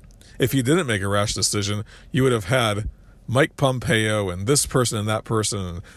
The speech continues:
all these Congress people just up in arms about any announcement that he makes. And then within three days or so,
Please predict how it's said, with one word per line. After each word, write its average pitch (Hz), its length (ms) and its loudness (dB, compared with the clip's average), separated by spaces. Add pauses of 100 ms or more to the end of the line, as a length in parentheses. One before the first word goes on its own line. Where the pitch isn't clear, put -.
(160)
all 139 200 6
these 135 180 0
Congress 113 400 0
people 107 320 -2
just 101 260 -4 (160)
up 151 180 4
in 139 80 -2
arms 110 360 -2
about 104 340 0 (380)
any 139 400 2
announcement 113 560 0
that 101 100 -2
he 95 100 -2
makes. 92 500 -2
And 113 180 -2
then 113 120 0
within 113 320 0
three 143 360 0
days 123 280 0
or 92 120 -6
so, 95 420 -2